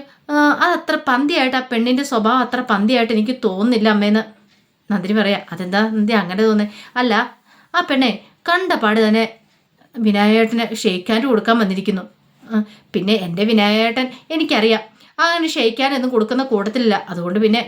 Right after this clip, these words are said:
കൈ കൂപ്പി നമസ്കാരം പറഞ്ഞോളെന്ന് പറയാ." ഇത് കേട്ട് കഴിഞ്ഞപ്പോൾ വേദ പറഞ്ഞു, "ഹും, അത് മിക്കവാറും വേറൊന്നും കൊണ്ടായിരിക്കില്ല, നന്ദിനി അടുത്തെ ഭയന്നിട്ടായിരിക്കും, നന്ദിനി അടുത്ത് നിൽക്കുന്നതുകൊണ്ടായിരിക്കും" എന്ന് പറയണം. "പിന്നെ അങ്ങനെയൊന്നും അല്ലാന്നും" പറഞ്ഞിട്ട് ദേഷ്യപ്പെട്ട നന്ദിനി അകത്തേക്ക് അങ്ങോട്ട് കയറി പോവാണ്.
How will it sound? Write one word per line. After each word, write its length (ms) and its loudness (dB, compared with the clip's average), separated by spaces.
കൈ 180 -2
കൂപ്പി 320 -2
നമസ്കാരം 540 0
പറഞ്ഞോളെന്ന് 440 0
പറയാ." 200 2
ഇത് 160 -6
കേട്ട് 220 0
കഴിഞ്ഞപ്പോൾ 320 0
വേദ 300 0
പറഞ്ഞു, 260 2
"ഹും, 180 0
അത് 200 -2
മിക്കവാറും 540 0
വേറൊന്നും 400 -2
കൊണ്ടായിരിക്കില്ല, 560 -2
നന്ദിനി 380 0
അടുത്തെ 260 -2
ഭയന്നിട്ടായിരിക്കും, 800 0
നന്ദിനി 300 0
അടുത്ത് 260 -2
നിൽക്കുന്നതുകൊണ്ടായിരിക്കും" 760 0
എന്ന് 100 -2
പറയണം. 320 0
"പിന്നെ 300 0
അങ്ങനെയൊന്നും 480 4
അല്ലാന്നും" 340 2
പറഞ്ഞിട്ട് 340 2
ദേഷ്യപ്പെട്ട 580 2
നന്ദിനി 360 2
അകത്തേക്ക് 380 0
അങ്ങോട്ട് 220 0
കയറി 260 0
പോവാണ്. 340 0